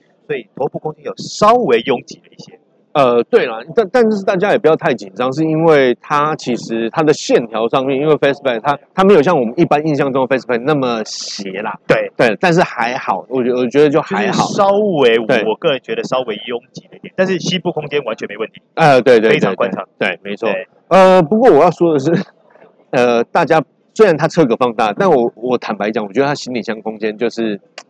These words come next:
Speaker 2: OK 啦，就是没有，没有，没有说，没有说真的很大。
Speaker 1: 对。
Speaker 2: 但是，呃，是比以前的大，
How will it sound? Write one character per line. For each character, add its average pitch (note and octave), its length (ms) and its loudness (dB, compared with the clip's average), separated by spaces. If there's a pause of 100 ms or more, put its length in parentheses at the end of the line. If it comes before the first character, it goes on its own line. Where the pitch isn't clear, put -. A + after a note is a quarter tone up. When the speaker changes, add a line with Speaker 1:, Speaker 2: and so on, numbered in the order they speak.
(320)
Speaker 2:
OK E3 420 6
啦， G#2 260 -2
就 E3 80 -2
是 F3+ 60 6
没 D#3+ 180 0
有， D3+ 100 0
没 C#3+ 140 -4
有， F3 100 0
没 D#3 80 0
有 D3+ 120 2
说， D#3+ 440 2
没 F3 100 4
有 D#3+ 120 4
说 F3 240 0
真 F3+ 160 -4
的 D#3+ 60 -6
很 C3+ 200 -4 (160)
大。 C3 240 -2 (140)
Speaker 1:
对。 G#2 180 -6
Speaker 2:
但 C#3 80 -4
是， C#3 280 0 (320)
呃， B2 240 0
是 E3+ 160 -2
比 D#3 160 -2
以 A#2+ 100 -4
前 G#2+ 180 -6
的 G#2+ 120 -6
大， A#2+ 180 -2